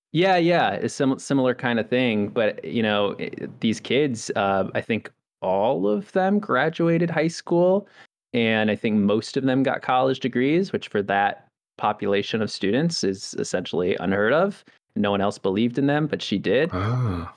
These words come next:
Speaker 1: So it's a, an, you know, amazing thing, but, but it was a sacrifice on her own, and no one could have asked her or expected to make that sacrifice, but,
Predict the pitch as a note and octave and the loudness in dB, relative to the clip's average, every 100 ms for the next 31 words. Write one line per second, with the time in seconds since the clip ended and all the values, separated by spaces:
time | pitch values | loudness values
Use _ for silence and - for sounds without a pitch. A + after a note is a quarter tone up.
0 | _ - C#3 C#3+ E3 C#3+ - C3+ C3 A#2+ | _ -2 0 2 2 0 0 2 2 2
1 | A2 A2+ A#2+ A#2 C3+ C#3 G2+ E2+ _ G2+ | 2 2 0 0 0 2 0 -2 _ -2
2 | G2 G2 G2+ A2 - A2 C3 F#3+ - F#2 | -2 0 0 0 -4 -4 -4 -6 -6 -6
3 | - - - G2+ G#2 - G#2 G2+ - - | -6 -8 -4 0 0 0 0 0 0 -2
4 | G#2+ C#3+ G2 F#2+ G2+ A2 A#2 - G#2+ G2+ | -2 0 0 0 2 2 0 -2 0 0
5 | G#2 - - _ _ _ _ _ - G#2 | 0 -8 -20 _ _ _ _ _ -4 0
6 | A#2 - - F#2+ F#2+ F#2+ - - A2 - | 0 -4 -2 0 0 -2 -6 -4 -4 -2
7 | F2+ F2+ - G2 F#2+ - F2 - G#2 C3+ | -4 -4 -6 -2 -2 -2 -4 -2 -2 -2
8 | - - E2+ G2 - F#2+ F2+ | -6 -2 -2 -4 -4 -2 -2